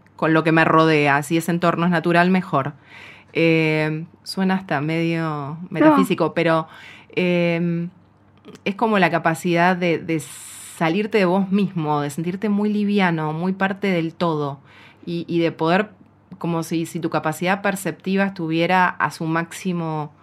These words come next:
Speaker 1: eh, nivel, ¿no? Que, que podés percibir, eh, sonidos, olores, eh, e-, ese momento es como un momento perfecto.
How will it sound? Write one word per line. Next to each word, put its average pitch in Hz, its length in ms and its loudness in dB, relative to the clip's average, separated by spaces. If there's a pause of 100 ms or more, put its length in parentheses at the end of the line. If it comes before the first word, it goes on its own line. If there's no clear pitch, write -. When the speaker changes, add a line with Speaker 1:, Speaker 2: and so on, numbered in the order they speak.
(560)
Speaker 1:
eh, - 160 -6
nivel, 160 420 0
¿no? 196 300 -4 (300)
Que, 156 180 -10
que 156 100 -12
podés 175 240 -6
percibir, 175 560 0
eh, 143 280 -4 (880)
sonidos, 160 1160 2
olores, 151 880 2
eh, 139 380 -8 (600)
e-, - 220 -12
ese 220 280 -2
momento 233 720 0
es 196 120 -2
como 185 240 -6
un 175 80 -4
momento 175 400 -4
perfecto. 151 640 -8